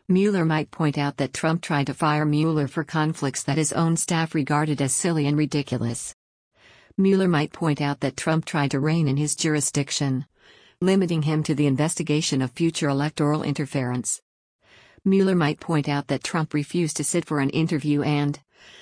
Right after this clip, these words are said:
even in written answers, refused to address questions concerning allegations of obstruction of justice." I say might, but Mueller actually did point all these things out in his report. Ignoring this reflects an astonishing conception of cooperation from the nation's top prosecutor.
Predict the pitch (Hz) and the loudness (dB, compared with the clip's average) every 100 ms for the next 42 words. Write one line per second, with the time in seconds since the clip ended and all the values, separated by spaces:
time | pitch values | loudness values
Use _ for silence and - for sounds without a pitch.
0 | - - 208 208 208 156 147 156 147 147 | -20 -4 2 4 4 2 0 0 0 0
1 | 160 - 135 135 - _ - 180 190 208 | 0 -2 -2 -4 -8 _ -2 0 2 2
2 | 180 - 143 - 165 170 - 170 165 - | 2 0 -2 0 -2 -2 -2 0 0 0
3 | 139 - 156 - 165 175 165 170 160 160 | -2 0 0 0 0 0 0 0 0 0
4 | 156 156 135 135 139 151 - 185 175 - | 0 0 -2 0 0 -2 -2 -2 -2 -2
5 | 143 123 139 123 - 123 - - _ _ | -2 -2 -2 -4 -4 -8 -8 -12 _ _
6 | _ _ _ - - - - 170 - 180 | _ _ _ -20 -20 -10 -2 0 0 0
7 | 170 165 139 135 - _ - 185 170 180 | 2 2 0 -2 -10 _ -4 0 2 2
8 | 185 151 143 151 - 170 151 170 165 - | 2 0 0 -2 0 0 2 0 0 0
9 | 160 156 156 151 160 - 170 160 147 135 | 0 2 0 2 0 -2 -2 -2 0 -2
10 | 131 131 131 - 135 - 143 131 117 - | 0 0 0 0 -2 0 -4 -4 -8 -16
11 | _ _ _ 180 180 202 220 202 170 - | _ _ _ 0 2 4 4 4 2 -2
12 | 147 - 151 - 151 151 - 180 180 190 | -4 -2 -2 -2 0 0 0 2 2 2
13 | 160 156 147 165 156 - 139 - 156 143 | 0 -2 -2 -2 -2 -2 -2 -2 0 0
14 | 151 156 156 151 147 139 143 143 147 151 | 0 -2 -2 0 -2 -2 0 2 2 0
15 | 156 143 127 - 165 151 - 151 147 143 | 0 -2 -2 -2 -2 -2 -2 -2 -2 -4
16 | - 131 123 | -2 -4 -4